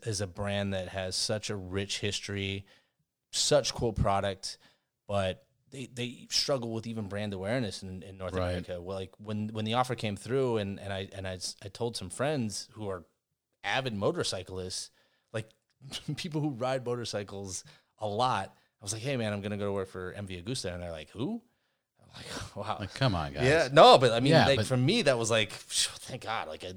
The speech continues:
Speaker 1: like, just, just, uh,
Speaker 2: That was a good, that was a, that was an eye-opener.
Speaker 1: Totally. Yeah, yeah, yeah, yeah.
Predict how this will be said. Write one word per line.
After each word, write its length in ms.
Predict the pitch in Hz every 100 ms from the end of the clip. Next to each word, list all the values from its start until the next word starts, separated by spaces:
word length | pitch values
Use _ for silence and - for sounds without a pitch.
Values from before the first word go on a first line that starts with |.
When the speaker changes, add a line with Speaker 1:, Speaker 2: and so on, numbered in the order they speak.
| 95
Speaker 1:
like, 280 | 101 90 - - -
just, 320 | 113 - -
just, 340 | 117 107 -
uh, 400 | 110 104 98 95 90 - -
Speaker 2:
That 100 | 120
was 120 | 117
a 60 | 107
good, 220 | 104 98
that 100 | 101
was 140 | 98
a, 180 | 95 76
that 100 | 90
was 120 | 95
an 80 | 90
eye-opener. 500 | 92 95 82 73 69 -
Speaker 1:
Totally. 400 | 135 185 127 82 85
Yeah, 140 | 123
yeah, 160 | 110 104
yeah, 100 |
yeah. 120 | 90